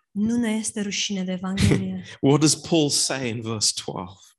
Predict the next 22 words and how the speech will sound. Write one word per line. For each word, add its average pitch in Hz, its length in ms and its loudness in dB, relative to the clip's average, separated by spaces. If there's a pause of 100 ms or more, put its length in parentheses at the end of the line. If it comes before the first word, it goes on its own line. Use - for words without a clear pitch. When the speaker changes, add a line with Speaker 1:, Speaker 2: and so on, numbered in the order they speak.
(100)
Speaker 1:
Ce - 120 -18
spune 254 320 -10
Pavel 214 300 -6
în 190 140 -4
versetul 196 520 -4
doisprezece? 196 840 -6
Speaker 2:
Now 123 380 6
we 131 100 6
want 117 200 2
to 110 60 2
look 120 180 0
at 123 120 -6
this - 280 -2
verse. 104 460 -4 (720)
Speaker 1:
Vrem 214 320 -4
să 208 140 -8
ne 208 60 -2
uităm 202 200 -4
acum 202 260 -2
la 247 80 0
acest 190 320 -6
verset. 196 380 -6